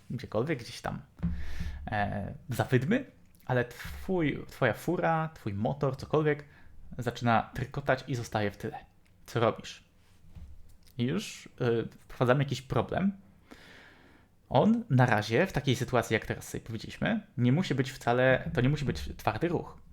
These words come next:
To może być kwestia, stawiam pojazd i wsiadam do kogoś innego, albo krzyczę do, do towarzyszy, żeby po mnie wró-, któryś wrócił. Ale równie dobrze,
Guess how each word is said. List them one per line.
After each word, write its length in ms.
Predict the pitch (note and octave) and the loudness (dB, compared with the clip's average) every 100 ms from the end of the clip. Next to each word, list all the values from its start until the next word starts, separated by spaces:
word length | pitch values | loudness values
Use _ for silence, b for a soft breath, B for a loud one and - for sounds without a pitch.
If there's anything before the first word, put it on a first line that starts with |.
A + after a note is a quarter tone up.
| - | -4
To 100 | A#2+ | 0
może 180 | B2 A2 | 0 0
być 200 | A2 - | -4 -6
kwestia, 720 | - A2+ - A2+ G#2+ A2+ - - - - | -2 -2 2 6 6 4 -2 -20 -20 -16
stawiam 520 | - - A2+ B2 A2+ | -10 -4 0 2 2
pojazd 500 | - A#2+ A#2 A2 - | 2 2 2 0 0
i 120 | G#2 | -4
wsiadam 360 | G#2 - G#2 G#2+ | -2 -2 0 0
do 80 | G#2 | -2
kogoś 320 | A2+ G#2 - | -6 -8 -4
innego, 260 | G#2+ C3 C3+ | 0 2 2
albo 180 | G#2+ | 2
krzyczę 380 | - - - G#2 | -4 -4 -2 -2
do, 160 | - A#2 - | -4 -10 -6
do 160 | A#2 - | -6 -4
towarzyszy, 380 | - A2 G#2+ C#3+ | -2 0 0 -2
żeby 240 | D#3 A2 G2+ | -2 -2 -2
po 120 | G#2+ | 0
mnie 160 | G#2+ | 0
wró-, 200 | G2+ B2+ | -2 -6
któryś 300 | C#3+ - A2+ | -6 -4 -4
wrócił. 420 | G#2+ A2 - F#3+ A3+ b b b - - - - - - b b b - | -2 -4 -2 -4 -4 b b b -20 -20 -18 -16 -14 -14 b b b 2
Ale 560 | C3 D3 F#2+ B2 G3 B B B B | 2 4 0 -2 -2 B B B B
równie 320 | A#2 A2 A#2 | -6 -2 -2
dobrze, 540 | G2 F#2+ - G2+ A#2 | -2 -4 -6 -4 -4